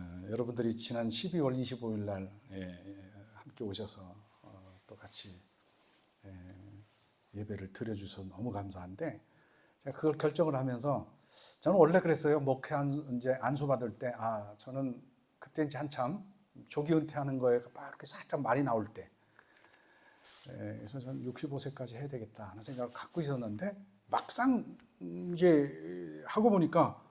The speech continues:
아, 시간은 지났는데 지켜야 될 것 같은 거예요. 예. 그 한 삼 년 남았었는데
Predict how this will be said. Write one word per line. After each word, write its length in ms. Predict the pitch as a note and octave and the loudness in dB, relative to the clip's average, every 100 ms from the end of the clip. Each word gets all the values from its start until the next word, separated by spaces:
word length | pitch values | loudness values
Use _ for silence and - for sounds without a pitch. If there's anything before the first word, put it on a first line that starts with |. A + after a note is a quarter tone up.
| - | 4
아, 60 | D#3+ | 10
시간은 360 | - C#4 A3+ | 10 10 8
지났는데 640 | - G3 F3 D3+ C3 G#2 - - _ | 8 8 8 8 6 4 0 -18 _
지켜야 320 | - A#3 D4+ | 2 6 10
될 140 | D4 - | 10 8
것 100 | D#3 | 4
같은 280 | C#3+ - | 2 -2
거예요. 280 | G2 - - - _ _ _ _ _ _ _ _ - | -6 -8 -14 -20 _ _ _ _ _ _ _ _ -10
예. 220 | G#2+ F#2+ - _ _ _ _ _ | -6 -6 -10 _ _ _ _ _
그 100 | - | 2
한 60 | F3+ | 4
삼 200 | - C4 | 8 10
년 160 | B3+ | 10
남았었는데 800 | A3 F#3 E3+ F3+ D#3 C#3+ E3+ F3 | 10 6 6 4 4 4 4 2